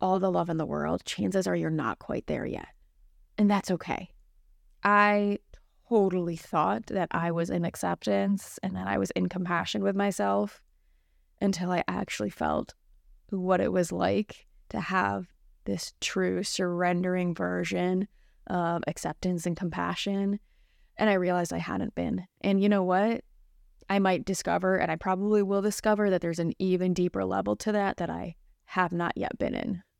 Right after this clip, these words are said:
And I'm so open for that. So it's just knowing there's always depth to these processes. There's always more. So whether you felt what it's like to be in that,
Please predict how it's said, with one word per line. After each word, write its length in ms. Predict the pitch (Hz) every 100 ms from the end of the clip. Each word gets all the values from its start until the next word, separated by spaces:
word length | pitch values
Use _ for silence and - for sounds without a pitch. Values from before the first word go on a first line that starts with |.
| _ _ _ _ _ -
And 140 | -
I'm 120 | 170 160
so 280 | - 180
open 300 | - 98 -
for 120 | 202 -
that. 240 | 52 53 - _ _ _ _ _ _ _ -
So 160 | 208
it's 180 | 202 -
just 300 | - 208 -
knowing 340 | 190 190 196
there's 200 | 196 190 -
always 520 | - 208 214 208 208 180
depth 500 | 165 - 165 - -
to 100 | 226
these 220 | 220 208
processes. 880 | - 220 202 - 202 208 196 190 - _ _ _
There's 180 | - 185
always 920 | - 190 185 185 180 180 - - - - _ - -
more. 440 | 190 - 80 - - _ - - - - _ _ _ -
So 380 | 240 240 202 - - _
whether 340 | 214 214 220
you 240 | 220 202 190
felt 720 | - 180 175 170 - - - _ _ _ _ - - - -
what 200 | 175 156
it's 240 | - -
like 340 | 214 233 233 -
to 140 | 240
be 220 | 220 233
in 100 | 226
that, 520 | 214 214 208 - -